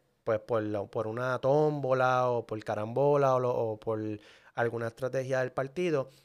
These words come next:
pues, me quisieron poner número uno en mi precinto. Y en el caso de, de senador, Yossi es el que está número uno en mi precinto. Digamos que yo no quiero votar por Yossi y digamos que yo quiero, eh, votar por Juan Zaragoza, el pasado secretario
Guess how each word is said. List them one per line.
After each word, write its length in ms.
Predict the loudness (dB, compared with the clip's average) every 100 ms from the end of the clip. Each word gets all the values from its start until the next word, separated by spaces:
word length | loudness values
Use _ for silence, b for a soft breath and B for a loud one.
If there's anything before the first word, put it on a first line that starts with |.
| -8
pues, 140 | -6
me 120 | -4 -6
quisieron 420 | -8 -6 -8 -6
poner 200 | -6 -6
número 380 | -6 -6 -4 -2
uno 300 | -2 -4 -8 B B -6
en 140 | -4
mi 100 | -4
precinto. 520 | -4 -6 -8 -10 -10
Y 120 | -6 -4
en 100 | -4
el 140 | -4
caso 520 | -2 -2 -2 -6 -6
de, 400 | -4 -2 0 -4 -6
de 160 | -6
senador, 520 | -6 -4 2 4 2 -2 b b _ _ _ _ _ _
Yossi 640 | -12 0 2 2 -2 -8 -10 B B -4
es 160 | -2
el 100 | -2
que 100 | -4
está 200 | -2 -2
número 300 | -2 -2 -2
uno 120 | -2
en 80 | -6
mi 80 | -8
precinto. 460 | -8 -8 -10 -8 -8
Digamos 280 | -6 -8
que 120 | -8 -8
yo 80 |
no 100 | -8
quiero 180 | -6 -6
votar 240 | -6 -6 -8
por 180 | -8 0
Yossi 500 | 2 4 2 -6 -6 B B -8
y 100 | -4
digamos 380 | -2 -4 -6
que 140 | -6 -6
yo 100 | -4
quiero, 400 | -4 -2 -2 -6 B B B -4
eh, 180 | -2
votar 380 | -2 -2 -4 -4
por 140 | -4 -4
Juan 240 | -4 -4
Zaragoza, 680 | -2 -2 2 2 2 0 -2
el 100 | -2
pasado 400 | -6 -4 -4 -4
secretario 580 | -4 -6 -4 -2 -2